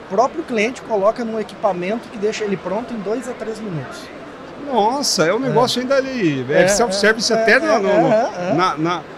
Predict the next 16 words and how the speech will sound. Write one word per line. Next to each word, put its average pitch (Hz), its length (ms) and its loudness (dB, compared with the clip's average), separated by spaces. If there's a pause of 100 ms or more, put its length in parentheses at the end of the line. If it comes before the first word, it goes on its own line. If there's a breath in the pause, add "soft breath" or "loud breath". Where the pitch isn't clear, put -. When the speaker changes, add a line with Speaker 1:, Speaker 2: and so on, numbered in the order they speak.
(160)
Speaker 2:
na 160 60 0
Speaker 1:
E 170 40 2
Speaker 2:
produção 233 680 6
ali. 180 300 4
Speaker 1:
e, 208 80 4
e - 20 8
é 202 80 6
muito 196 540 2
curioso 233 440 4
que - 80 -8
as 226 80 -6
pessoas 226 380 -6
adoram 214 580 4 (1040)
se - 200 -6
tornarem, 226 920 2 (100)
é, 190 120 -2